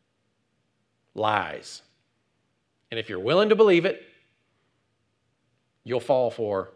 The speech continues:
all of this other vain deceit and stuff. Doctrines of demons. One of the biggest doctrines of demons in the Christian church today, I'm gonna say this clearly and plainly, one of the greatest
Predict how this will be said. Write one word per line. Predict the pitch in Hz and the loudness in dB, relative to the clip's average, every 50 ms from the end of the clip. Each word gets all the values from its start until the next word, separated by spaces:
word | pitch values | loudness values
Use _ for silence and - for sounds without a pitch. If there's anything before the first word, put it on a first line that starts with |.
| _ | _
all | - - 90 101 113 123 127 | -14 -10 -6 -6 -2 -2 -2
of | 123 | -2
this | 120 127 117 - | -4 -6 -6 -4
other | 131 127 117 120 | -4 -4 -4 -4
vain | 110 110 113 113 110 | -6 -6 -6 -8 -8
deceit | 107 101 - - 95 90 85 - | -10 -12 -14 -12 -14 -14 -14 -16
and | - - | -20 -20
stuff. | - - - - - _ _ _ _ _ _ _ _ _ _ _ _ _ _ _ _ _ _ _ _ _ _ _ _ - - _ _ _ - - - - _ _ _ _ _ _ _ _ _ _ _ _ _ _ _ _ - | -20 -20 -20 -20 -20 _ _ _ _ _ _ _ _ _ _ _ _ _ _ _ _ _ _ _ _ _ _ _ _ -20 -20 _ _ _ -18 -18 -18 -20 _ _ _ _ _ _ _ _ _ _ _ _ _ _ _ _ -2
Doctrines | - 120 143 147 - - 139 143 143 127 | 0 2 2 2 0 -4 -6 -4 -4 -4
of | 131 117 113 | -6 -6 -4
demons. | 113 117 110 95 73 71 73 80 | -6 -6 -6 -8 -10 -14 -16 -8
One | 120 139 185 | -4 -2 -2
of | 202 156 | -2 -2
the | 127 | -4
biggest | 113 - 165 180 175 175 - 117 107 | -2 0 0 0 0 -4 -6 -6 -2
doctrines | 131 123 143 147 - - 147 139 143 127 | 0 0 0 -2 -4 -6 -6 -6 -4 -6
of | 120 101 92 | -8 -10 -10
demons | 104 104 98 92 85 71 69 78 - - - - _ _ _ _ _ _ _ | -10 -10 -10 -10 -12 -16 -18 -20 -20 -20 -20 -20 _ _ _ _ _ _ _
in | 127 113 98 87 | -12 -10 -10 -12
the | 85 | -14
Christian | - - - - 175 180 180 - - 160 156 147 | -14 -14 -4 -2 -2 -2 -2 -4 -6 -6 -6 -6
church | - - 151 139 127 - - | -4 -4 -2 -2 -2 -6 -10
today, | - 131 107 101 87 82 | -12 -10 -8 -6 -8 -6
I'm | 87 104 | -8 -8
gonna | 131 180 175 | -8 -8 -6
say | - 190 180 185 | -4 -2 -2 -2
this | 175 175 175 | -2 -4 -8
clearly | - - 196 196 190 190 190 196 190 | -8 -6 -2 -2 0 0 0 -2 -4
and | 180 160 | -6 -6
plainly, | - 190 185 185 175 135 95 82 76 - _ _ _ - - - - - - _ | -4 -4 -2 -2 -4 -6 -8 -10 -12 -16 _ _ _ -18 -18 -18 -20 -20 -18 _
one | 120 135 156 | -4 -2 -2
of | 156 127 | 0 -2
the | 117 101 | -4 -4
greatest | 98 117 117 120 143 170 208 220 226 214 220 - | -4 0 4 6 6 6 8 6 6 4 2 -4